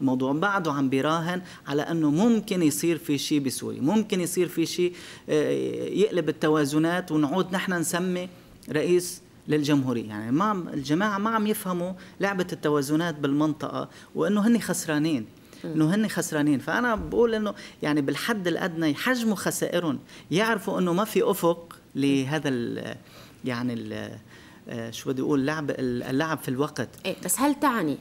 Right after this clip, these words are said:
Speaker 2: هل تعني بهذا الموضوع إنه هن خسروا إنه، آه، آه، اليوم نجاح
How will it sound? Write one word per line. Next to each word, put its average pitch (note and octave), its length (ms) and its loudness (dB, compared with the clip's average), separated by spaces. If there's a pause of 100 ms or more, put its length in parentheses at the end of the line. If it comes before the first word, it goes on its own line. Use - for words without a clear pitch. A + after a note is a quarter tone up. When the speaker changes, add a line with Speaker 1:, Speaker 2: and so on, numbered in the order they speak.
(100)
Speaker 2:
هل E3+ 220 0
تعني D#3+ 380 -2
بهذا D#3 260 -2
الموضوع D3 420 -2
إنه C#3+ 180 -2
هن F3 140 -2
خسروا E3 420 -2 (460)
إنه، D#3+ 400 0 (140)
آه، C#3+ 480 -4 (140)
آه، C#3+ 240 -4
اليوم F3+ 520 -2
نجاح D#3+ 400 -4